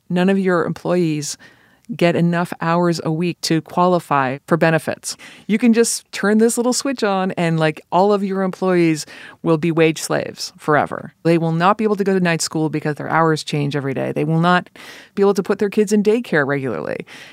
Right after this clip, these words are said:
It is such a small benefit for the employer if you compare it to the wrecking of the life of the employee.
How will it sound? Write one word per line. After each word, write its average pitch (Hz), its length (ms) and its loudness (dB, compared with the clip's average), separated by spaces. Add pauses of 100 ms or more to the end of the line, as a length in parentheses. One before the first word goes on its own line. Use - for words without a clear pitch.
It 185 100 2
is 202 140 4 (100)
such - 540 -4 (100)
a 165 400 0 (920)
small 202 480 0
benefit 185 560 0
for 185 160 -2
the 165 140 -2
employer 160 560 0 (160)
if - 180 -4
you 165 60 -6
compare 170 480 -2
it 156 120 -4
to 170 160 2
the 151 240 0
wrecking 196 680 -2 (100)
of 151 220 0
the 151 220 -2
life 151 440 0 (160)
of 147 160 -4
the 151 80 0
employee. 151 600 0